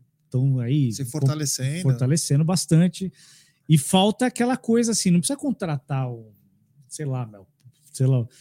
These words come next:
Speaker 1: tipo, o Soares vai pro Grêmio. É, meu, pra eles é, é importante. A gente tem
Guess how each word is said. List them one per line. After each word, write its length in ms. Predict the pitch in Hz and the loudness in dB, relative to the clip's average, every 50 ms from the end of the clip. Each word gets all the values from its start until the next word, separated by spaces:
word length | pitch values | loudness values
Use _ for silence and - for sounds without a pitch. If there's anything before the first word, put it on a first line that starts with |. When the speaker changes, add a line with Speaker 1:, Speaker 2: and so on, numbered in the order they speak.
| _ _ _ _ _ | _ _ _ _ _
Speaker 1:
tipo, 180 | - 139 139 151 | -12 -8 -4 -4
o 20 | |
Soares 640 | 139 - - - 175 160 170 190 190 175 156 143 123 | -4 -2 -2 0 0 0 0 2 2 4 4 4 4
vai 140 | 131 147 143 | 2 0 0
pro 140 | 139 156 147 | 0 0 2
Grêmio. 680 | 135 143 143 147 143 135 127 120 113 107 107 110 113 120 | 4 4 4 4 2 2 0 -2 -4 -6 -8 -12 -12 -14
É, 180 | 139 165 202 | -14 -10 -8
meu, 220 | 214 220 247 233 165 | -6 -4 -4 -4 -4
pra 240 | 139 185 185 180 | -4 -4 -2 0
eles 360 | 190 202 233 240 262 269 208 226 | 0 0 0 0 -2 -2 -2 -2
é, 640 | 240 240 247 240 233 226 220 196 175 170 185 190 | -2 0 0 -2 -2 -2 -2 -2 -2 -2 0 2
é 40 | 170 | 2
importante. 680 | 160 165 - 196 208 208 - 202 196 190 175 - - - | 2 2 2 -2 -4 -2 -2 -2 0 0 0 0 0 -2
A 40 | 127 | 0
gente 340 | 120 123 147 170 - - - | 2 2 2 0 0 0 2
tem 440 | - 208 220 226 214 175 147 120 | 4 6 6 8 8 8 6 4